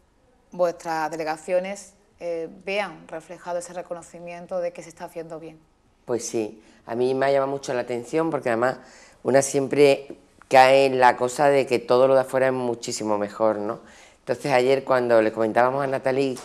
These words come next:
Speaker 2: cosas que teníamos, como que a las mujeres operadas de cáncer de mama les regalamos un cojín en forma de corazón para acercarnos a ella y decirle, "He pasado por lo mismo que tú estás pasando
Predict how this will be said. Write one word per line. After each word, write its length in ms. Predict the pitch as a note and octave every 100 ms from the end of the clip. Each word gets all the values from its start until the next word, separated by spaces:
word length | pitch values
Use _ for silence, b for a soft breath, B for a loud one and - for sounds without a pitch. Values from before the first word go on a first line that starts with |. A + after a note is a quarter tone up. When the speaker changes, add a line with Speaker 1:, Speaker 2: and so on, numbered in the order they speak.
| -
Speaker 2:
cosas 280 | C3 C#3+ C3
que 120 | C3
teníamos, 500 | B2+ C#3 C#3+ C3 A#2+ B B B B
como 240 | - B2+ C3
que 140 | B2
a 40 | A#2
las 120 | A2+
mujeres 360 | A2 - B2+ B2+
operadas 300 | C3 B2+ B2+
de 40 |
cáncer 300 | B2+ B2+ C3
de 100 | B2
mama 240 | B2 B2+ B2+
les 140 | A#2+
regalamos 600 | A#2 A#2 A#2 A#2+ B2+ B2+ b b b b -
un 300 | C#3 C#3+ C#3
cojín 500 | - C3 - C#3 C#3+
en 140 | B2+
forma 300 | B2 B2 B2
de 100 | B2
corazón 640 | B2 A#2+ A#2 - C3 B2+ C3 _ _ _ _ _ - - -
para 180 | - B2+
acercarnos 560 | C#3 B2 A2+ A#2 A#2+ A#2+
a 120 | A#2
ella 340 | C3 B2+ A2+ G#2+ B B B B B -
y 80 |
decirle, 400 | B2 A#2 C3+ A#2+
"He 60 | A#2
pasado 400 | B2 - B2+ B2
por 140 | A#2+
lo 100 | A2+ A2+
mismo 300 | B2 B2 A2+
que 100 | A2+
tú 100 | A#2
estás 180 | A2+ A#2+
pasando 720 | A#2 G#2+ B2 B2+ A#2 G#2